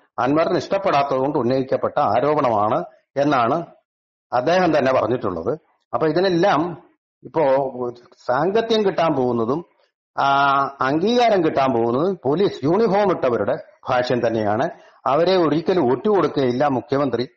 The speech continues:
ആ ഒരു ശീലക്കാരനാണ് അദ്ദേഹം. മിക്കവാറും അതുകൊണ്ട് തന്നെ ഈ കേസ്, ഏഹ്, എങ്ങുമെത്താതെ പാതി വഴി അവസാനിക്കാനാണ് നമ്മൾ സാധ്യത കാണുന്നത്, ആഹ്,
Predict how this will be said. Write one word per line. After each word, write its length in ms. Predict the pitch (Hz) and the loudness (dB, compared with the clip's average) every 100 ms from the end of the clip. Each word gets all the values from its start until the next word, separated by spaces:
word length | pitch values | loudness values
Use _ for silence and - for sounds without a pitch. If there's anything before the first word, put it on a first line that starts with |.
| - | -4
ആ 120 | 170 | 0
ഒരു 100 | 190 | 0
ശീലക്കാരനാണ് 840 | - - - 156 156 143 107 95 92 | -4 -6 -2 0 2 0 0 -2 -4
അദ്ദേഹം. 300 | 82 107 107 - _ _ _ - | -2 -2 -2 -6 _ _ _ -6
മിക്കവാറും 640 | 143 220 214 165 180 165 | -2 0 2 2 0 -2
അതുകൊണ്ട് 480 | 120 170 196 143 104 | 0 2 0 0 -2
തന്നെ 320 | 90 101 165 _ _ _ - | -2 -4 -4 _ _ _ -2
ഈ 200 | 180 208 | -2 2
കേസ്, 500 | 151 120 131 127 107 - - _ - 143 | 2 2 2 0 -2 -6 -20 _ -4 0
ഏഹ്, 360 | 143 139 143 | 2 2 0
എങ്ങുമെത്താതെ 760 | 165 208 185 123 123 117 143 156 _ _ - | 0 2 0 2 2 2 0 -4 _ _ -2
പാതി 300 | 135 175 196 | 0 2 2
വഴി 200 | 131 143 | 0 0
അവസാനിക്കാനാണ് 960 | 123 117 147 151 156 143 117 110 139 - _ _ _ - | 0 0 -2 -2 0 0 0 -2 -4 -8 _ _ _ -4
നമ്മൾ 320 | 120 151 180 - | -2 0 -4 -6
സാധ്യത 640 | 123 123 123 - 170 180 165 - - 117 | -2 -2 -2 -6 -2 0 -2 -4 -8 -2
കാണുന്നത്, 600 | 113 113 101 82 120 170 _ _ _ _ _ 123 | 0 0 -2 -2 -4 -4 _ _ _ _ _ -2
ആഹ്, 400 | 120 120 120 | 0 0 0